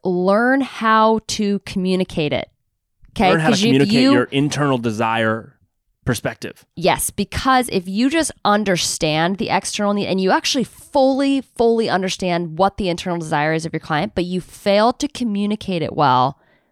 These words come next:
Speaker 1: you're gonna miss it. It's no good to understand it but not communicate your understanding. And how you're going to do this is you need to switch your language.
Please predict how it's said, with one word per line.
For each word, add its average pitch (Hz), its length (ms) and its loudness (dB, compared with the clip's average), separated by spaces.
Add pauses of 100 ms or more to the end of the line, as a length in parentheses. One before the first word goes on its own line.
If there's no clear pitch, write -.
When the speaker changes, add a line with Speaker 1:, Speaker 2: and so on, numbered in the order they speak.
(160)
Speaker 1:
you're 208 140 2
gonna 233 200 4
miss 220 240 0
it. - 140 -6 (420)
It's 202 200 0
no 226 180 4
good 240 220 2
to - 140 -2
understand 185 420 0
it 165 60 -6
but 170 80 -2
not 165 180 -2
communicate 175 580 -8
your 110 140 -4
understanding. 143 720 -8 (320)
And 202 100 -2
how 226 240 0
you're 302 140 -2
going 285 160 0
to 208 80 -8
do 220 60 -2
this 190 120 -2
is 175 160 -6
you 247 120 -2
need 320 80 0
to 320 80 0
switch - 560 -6
your 185 180 -2
language. 156 560 -6